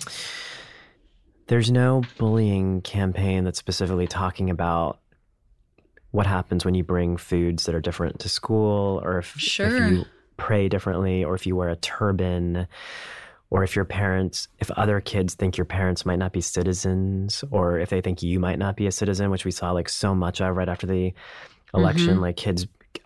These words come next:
Speaker 1: kids telling other kids to go back to where they came from, which is like,
Speaker 2: Right.
Speaker 1: where, where are they learning that from, you know?
Speaker 2: Right.
Speaker 1: So, so there weren't, you know, there's, there's the being, being gay, there's obviously, like, a lot of intersectionality around the things, you know, like, as a kid,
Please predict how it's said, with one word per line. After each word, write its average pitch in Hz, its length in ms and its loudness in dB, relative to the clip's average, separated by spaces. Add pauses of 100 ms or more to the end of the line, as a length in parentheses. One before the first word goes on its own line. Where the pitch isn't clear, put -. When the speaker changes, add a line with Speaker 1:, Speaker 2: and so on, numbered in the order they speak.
(160)
Speaker 1:
kids 113 500 2
telling 107 280 2
other 98 200 0
kids 87 260 -2
to 95 100 -2
go 87 140 2
back 87 280 -2
to - 100 -6
where 90 80 2
they 82 100 0
came 90 240 -2
from, 98 320 0
which 95 160 -2
is 90 140 -2
like, 82 240 -2
Speaker 2:
Right. 156 440 0
Speaker 1:
where, 104 360 4
where 110 260 4
are 120 60 4
they 123 100 4
learning 127 300 4
that 139 360 -4
from, 85 380 0
you 92 60 0
know? 90 160 0
Speaker 2:
Right. 151 100 4
Speaker 1:
So, 101 380 2 (640)
so - 120 2
there 143 100 6
weren't, 160 280 4
you 147 80 4
know, 139 100 4
there's, 113 280 2
there's 113 440 2 (720)
the 113 100 4
being, 107 420 4 (260)
being 110 280 4
gay, 127 320 4
there's 104 160 2
obviously, 101 300 0
like, 95 300 -2
a 104 60 0
lot 95 200 2
of 90 80 2
intersectionality 101 920 0
around 92 200 0
the 92 80 -2
things, 92 520 -2 (840)
you 107 60 6
know, 98 40 6
like, 95 140 2
as 92 80 0
a - 20 -2
kid, 104 460 0